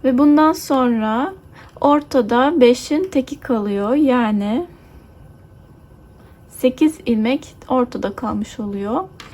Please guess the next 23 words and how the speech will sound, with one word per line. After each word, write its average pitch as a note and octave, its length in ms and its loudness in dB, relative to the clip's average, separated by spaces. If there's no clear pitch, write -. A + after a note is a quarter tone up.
Ve C4 140 2
bu E4 80 2
şekilde C#4+ 680 0
dilediğiniz C#4 920 2
topuk C4 640 -2
sayınızı, B3 640 2
daha, - 320 -6
daha C4+ 220 0
doğrusu A#3 420 -2
çorap A#3+ 560 -2
sayınız A#3 580 -2
ne B3+ 120 0
olursa B3 420 -2
olsun A#3 480 2
bu B3+ 80 0
şekilde A3+ 800 -6
beşe A#3+ 440 0
bölerek A#3+ 520 0
topuk - 480 -6
bu A#3 180 -2
kısmınızı A3 840 -4
beşe B3 420 0
bölüp B3+ 340 4